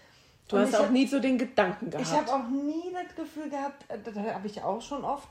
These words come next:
Speaker 2: ne, ähm, mit, mich mit Leuten drüber unterhalten, die dann irgendwann mal eine Phase hatten, wo sie gedacht haben, "Oh, vielleicht doch
Speaker 1: Mhm.
Speaker 2: Kinder."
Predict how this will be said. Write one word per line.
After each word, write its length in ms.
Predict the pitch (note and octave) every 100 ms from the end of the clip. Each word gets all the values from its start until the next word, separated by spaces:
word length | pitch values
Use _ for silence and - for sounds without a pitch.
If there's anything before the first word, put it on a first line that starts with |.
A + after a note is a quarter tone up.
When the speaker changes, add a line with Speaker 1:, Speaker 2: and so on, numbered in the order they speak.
| -
Speaker 2:
ne, 320 | A#3+ C4 C4 -
ähm, 500 | B3+ B3+ B3 B3 B3
mit, 240 | A#3+ A3+
mich 240 | B3 A#3+ A#3+
mit 100 | A#3
Leuten 280 | A#3+ A#3+
drüber 260 | A#3 A3 A#3
unterhalten, 400 | A3+ G#3+ G3+ -
die 80 | G3+
dann 160 | G3 G3+
irgendwann 500 | C4 D4+ C#4+ A#3 A3
mal 80 | G#3
eine 120 | G3
Phase 500 | F#3+ G3 F3 E3+ D#3
hatten, 260 | D#3 F3 A3
wo 60 | F#3+
sie 180 | F#3+
gedacht 400 | F#3 F3+ F3+ -
haben, 140 | F3+ F#3+ - - - - - _
"Oh, 40 | C#3 C#3+
vielleicht 420 | F3+ E3 E3 - -
doch 380 | F#3+ C#4 -
Speaker 1:
Mhm. 480 | G#3 G3 F3+ F3 B3 -
Speaker 2:
Kinder." 480 | B3 B3+ B3+ C4